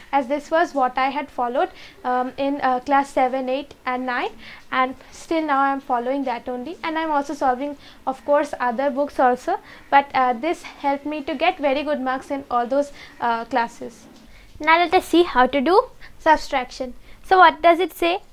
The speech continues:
Let us subtract five A square plus two A minus one from minus nine A square plus three A plus two. So we will first write the sum. Okay, so first, um, we have to do minus nine A square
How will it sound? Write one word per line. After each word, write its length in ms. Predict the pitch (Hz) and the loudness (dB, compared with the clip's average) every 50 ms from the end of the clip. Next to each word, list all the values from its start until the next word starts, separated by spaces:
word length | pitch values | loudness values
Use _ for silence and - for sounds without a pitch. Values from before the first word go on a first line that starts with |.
| - - | -4 0
Let 160 | 302 320 320 | 0 2 4
us 160 | 349 359 - | 4 4 6
subtract 560 | - 294 277 - - - 294 277 294 302 - | 6 6 6 6 2 0 2 2 2 0 -4
five 320 | - - 311 294 302 330 302 - | 0 4 6 6 6 6 4 2
A 140 | 294 269 | 2 2
square 360 | 254 - - - 277 285 330 330 | 2 0 0 0 2 2 2 2
plus 300 | - - 294 294 294 - | 2 2 2 2 0 -2
two 180 | - 269 254 | -4 -2 -2
A 260 | 262 - 277 294 330 | 0 2 2 2 2
minus 520 | 320 302 269 247 233 233 240 254 254 - - | 2 0 0 -2 -2 -2 -4 -4 -4 -4 -2
one 200 | 302 311 349 381 - - - - - - - | -2 -2 -2 -4 -8 -14 -20 -20 -20 -20 -4
from 280 | - - 294 285 285 285 | 4 6 6 6 6 6
minus 440 | 269 254 254 254 269 311 302 - | 4 4 4 4 4 2 2 2
nine 240 | 302 269 247 247 240 | 2 0 2 2 0
A 120 | 240 240 233 | 0 -2 -2
square 280 | - - - 302 320 | -2 -2 0 0 0
plus 320 | 302 277 254 247 254 247 - | 2 4 4 4 4 2 -2
three 240 | - - 277 269 311 | -4 -2 0 0 0
A 120 | 370 392 - | 0 -2 -4
plus 300 | - 277 262 262 262 - | -4 -4 -4 -4 -4 -8
two. 140 | - - 220 - - - - - - - | -14 -18 -20 -20 -20 -20 -20 -20 -20 -14
So 140 | - - 320 | -10 -6 -4
we 80 | 339 | -2
will 120 | 339 349 339 | -2 -2 -2
first 360 | 349 330 330 349 339 - - | 0 0 0 0 -2 -2 -2
write 240 | 294 262 254 247 220 | 0 0 2 2 2
the 80 | 277 269 | 2 2
sum. 220 | 269 262 226 220 - - - - - | 2 -2 -6 -6 -10 -16 -14 -10 -8
Okay, 320 | 302 302 302 269 240 - - - - - - - - | -4 -2 0 0 0 -2 -6 -14 -20 -20 -20 -6 -4
so 100 | - 294 | -4 0
first, 380 | - 311 311 330 302 - - - - - | 4 4 4 4 4 0 -8 -14 -8 -4
um, 460 | 277 262 262 254 262 254 262 247 254 - - - - - - - - - - - - - - - - - - - - - - | -2 0 0 0 0 0 -2 -6 -8 -14 -20 -20 -20 -20 -20 -20 -20 -20 -20 -20 -20 -20 -20 -20 -20 -20 -20 -20 -20 -16 -8
we 100 | - 269 | -2 0
have 160 | 285 277 269 - | 0 0 0 -2
to 60 | 320 | -4
do 220 | 269 254 302 330 - - - | -4 -4 -4 -6 -8 -10 -10
minus 640 | 285 269 262 254 262 262 262 285 302 285 - - | -8 -6 -4 -2 -2 -2 -2 -2 -4 -6 -6 -4
nine 260 | 277 277 269 269 269 | -4 -2 -2 0 -2
A 140 | 262 254 247 | -2 -2 -4
square 460 | 247 - - - - 285 277 302 349 | -6 -8 -8 -4 -2 0 0 0 -2